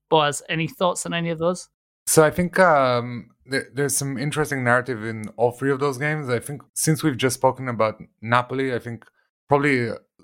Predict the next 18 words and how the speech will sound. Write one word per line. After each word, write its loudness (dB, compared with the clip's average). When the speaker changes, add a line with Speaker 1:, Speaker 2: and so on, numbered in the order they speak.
Speaker 2:
worth 4
dwelling 2
a -6
little -2
bit -6
more -2
in -8
Verona -2
Napoli, 0
which -4
in 0
my 6
mind, 0
although 0
it's -6
probably -4
not, -2
uh, 2